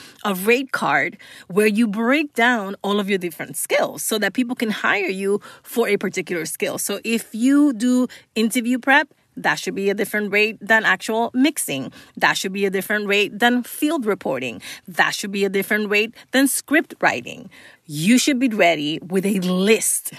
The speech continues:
of options. Here's how I get paid for this. The last time that I did this, here's what I got paid. Typically, I expect to spend this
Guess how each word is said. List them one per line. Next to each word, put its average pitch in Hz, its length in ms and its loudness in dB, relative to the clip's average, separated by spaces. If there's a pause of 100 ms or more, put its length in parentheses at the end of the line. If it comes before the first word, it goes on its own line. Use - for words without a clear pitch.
(160)
of 190 160 0
options. - 720 -4 (360)
Here's 254 360 2
how 262 140 6
I 226 100 4
get 214 160 0
paid 175 240 -2
for 175 100 -10
this. - 380 -4 (340)
The 180 160 0
last 202 260 4
time 247 120 0
that 208 140 2
I 190 40 0
did 180 240 -2
this, 247 240 2
here's 202 320 0
what 185 80 0
I 165 100 4
got 143 200 -2
paid. 247 320 -2 (340)
Typically, 302 540 2 (260)
I 214 140 4
expect 196 420 0
to 202 80 -6
spend 190 480 -2
this 175 380 -2